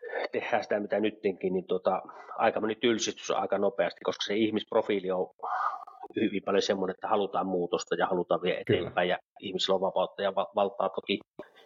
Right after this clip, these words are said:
Speaker 1: vastuuta viekin ja muutoksia.
Speaker 2: Kyllä.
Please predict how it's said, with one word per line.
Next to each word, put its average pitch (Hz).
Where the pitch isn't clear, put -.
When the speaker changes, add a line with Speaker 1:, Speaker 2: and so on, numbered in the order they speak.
Speaker 1:
vastuuta -
viekin -
ja -
muutoksia. -
Speaker 2:
Kyllä. -